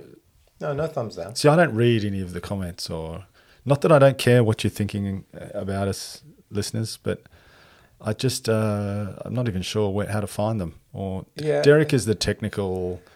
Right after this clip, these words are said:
Speaker 1: Guru.
Speaker 2: guru behind the podcast.
Speaker 1: Yeah.
Speaker 2: And I'm, I'm just,
Speaker 1: You're the
Speaker 2: uh,
Speaker 1: brains.
Speaker 2: I wouldn't even say that.
Speaker 1: No, you are.
Speaker 2: I'm just turn up and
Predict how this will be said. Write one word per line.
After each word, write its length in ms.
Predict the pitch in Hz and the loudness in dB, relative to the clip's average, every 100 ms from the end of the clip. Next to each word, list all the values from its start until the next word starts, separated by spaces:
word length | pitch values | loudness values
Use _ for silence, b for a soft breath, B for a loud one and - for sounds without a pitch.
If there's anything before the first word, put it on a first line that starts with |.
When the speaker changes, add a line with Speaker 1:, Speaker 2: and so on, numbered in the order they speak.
| b b b - | b b b -6
Speaker 1:
Guru. 360 | 117 113 107 123 | 2 4 4 2
Speaker 2:
guru 360 | 104 101 95 90 | 0 0 -2 -4
behind 440 | 90 107 98 95 | -4 -4 -4 -4
the 80 | 92 | -6
podcast. 680 | - 87 - 87 87 - - | -6 -6 -4 -8 -8 -12 -8
Speaker 1:
Yeah. 280 | 104 95 98 _ - | -4 -4 -6 _ -6
Speaker 2:
And 140 | 101 | -2
I'm, 420 | 104 107 104 98 _ _ - | 0 0 -2 -6 _ _ -10
I'm 280 | 98 98 98 | -8 -6 -6
just, 340 | 95 87 - 147 | -6 -8 -2 2
Speaker 1:
You're 100 | 90 | 2
the 60 | |
Speaker 2:
uh, 20 | |
Speaker 1:
brains. 640 | 90 123 113 87 85 90 - - | 4 4 4 0 -4 -8 -14 -6
Speaker 2:
I 120 | 107 | -2
wouldn't 180 | 127 117 | 0 0
even 160 | 95 | -2
say 180 | - 92 | -4 -4
that. 300 | 90 87 - | -4 -8 -2
Speaker 1:
No, 80 | 120 | 2
you 180 | 107 98 | 4 4
are. 160 | 78 - | 2 -2
Speaker 2:
I'm 100 | 98 | -4
just 280 | - - _ _ _ - | -4 -6 _ _ _ -6
turn 240 | 113 95 | -4 -2
up 200 | 95 90 | -4 -6
and 300 | 95 90 87 | -6 -6 -10